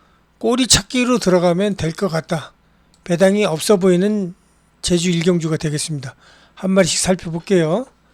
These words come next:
일 번 멋진 폭발, 이준호 마방에서 두 마리가 출전했는데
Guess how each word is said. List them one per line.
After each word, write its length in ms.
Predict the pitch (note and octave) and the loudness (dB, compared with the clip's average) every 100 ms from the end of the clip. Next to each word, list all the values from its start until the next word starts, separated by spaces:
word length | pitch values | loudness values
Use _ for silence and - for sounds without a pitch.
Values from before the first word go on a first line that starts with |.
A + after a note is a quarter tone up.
| _ _ _ _ - | _ _ _ _ -4
일 200 | G3+ B3 | 0 6
번 220 | C#4 A#3 | 6 8
멋진 340 | F#3+ G3+ B3+ G#3+ | 6 4 2 -2
폭발, 540 | G#3 - A3 D3+ B2 _ _ - | -4 4 6 6 -2 _ _ -8
이준호 420 | G3+ G#3+ A3+ C4 | -4 0 2 4
마방에서 480 | A#3+ A#3 A3+ A3 G#3 | 4 6 6 4 2
두 140 | - G3 | 2 4
마리가 280 | A3+ A3 | 6 6
출전했는데 840 | - F#3+ G#3+ F#3+ F3+ E3+ A3+ F#3+ | 2 0 0 2 2 2 4 4